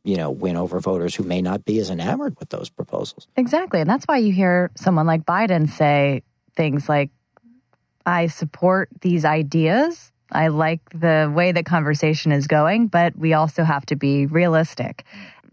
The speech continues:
Speaker 2: That is kind of a practical approach and a general election approach. But we're in a Democratic primary right now. We're seeing kind of the enthusiasm around, you know, let's look at where kind of the energy, at least at this point of time in the party is.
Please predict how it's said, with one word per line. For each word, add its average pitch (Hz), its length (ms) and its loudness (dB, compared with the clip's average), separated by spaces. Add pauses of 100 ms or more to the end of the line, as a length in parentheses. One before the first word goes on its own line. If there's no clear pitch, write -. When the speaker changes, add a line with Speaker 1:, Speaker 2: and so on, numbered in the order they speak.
(160)
Speaker 2:
That 240 180 2
is 233 300 -2
kind 233 160 0
of 208 60 2
a 180 80 0
practical 175 840 0
approach 165 640 0
and 175 160 4
a 175 60 2
general 180 340 2
election 180 340 0
approach. - 560 -6 (1120)
But 202 180 -2
we're 196 160 4
in 185 120 2
a 175 40 4
Democratic 165 480 0
primary 151 480 0
right 120 220 -2
now. 110 420 -4
We're 160 300 0
seeing 190 440 0
kind 165 140 2
of 143 120 0
the 151 100 2
enthusiasm 135 1120 2
around, 135 720 0 (680)
you 175 100 0
know, 160 100 2
let's 156 220 0
look 180 140 0
at 139 80 0
where 151 140 2
kind 156 140 0
of 143 60 2
the 131 160 -4
energy, 147 600 2
at - 120 -8
least 147 300 -2
at 160 180 -2
this 185 200 -2
point 160 260 2
of 143 100 0
time 143 380 -2
in 135 80 0
the 135 80 2
party 170 420 0
is. 127 320 -4